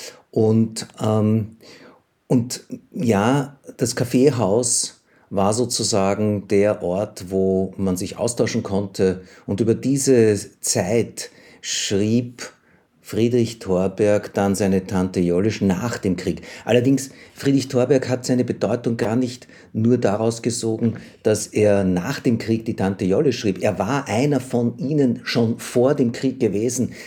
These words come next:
Er hatte mit dem Buch Schüler Gerber einen großartigen Jugenderfolg bereits errungen, ähm, war,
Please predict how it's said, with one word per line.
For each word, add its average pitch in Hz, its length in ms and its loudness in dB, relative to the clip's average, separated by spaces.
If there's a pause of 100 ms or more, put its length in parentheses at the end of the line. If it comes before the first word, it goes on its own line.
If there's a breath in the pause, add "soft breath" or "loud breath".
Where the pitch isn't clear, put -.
(120 loud breath)
Er 101 160 -2
hatte 123 240 0
mit 113 400 0
dem 104 240 0
Buch 123 420 2 (260 loud breath)
Schüler 123 340 4
Gerber 98 600 -2 (440 loud breath)
einen 92 500 0
großartigen 98 640 -2
Jugenderfolg 92 880 -2 (380 soft breath)
bereits - 600 -8
errungen, 98 720 -2 (560 loud breath)
ähm, 80 540 -2 (480)
war, 80 840 -4